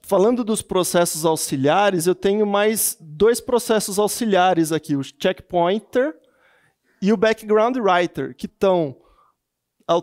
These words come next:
todo momento lendo da shared memory e persistindo, no caso do, do checkpointer, no wall.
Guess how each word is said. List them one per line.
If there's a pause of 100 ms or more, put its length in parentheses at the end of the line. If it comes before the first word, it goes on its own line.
(320)
todo
momento
lendo
da
shared
memory (1600)
e
persistindo,
no
caso
do, (500)
do
checkpointer, (880)
no
wall.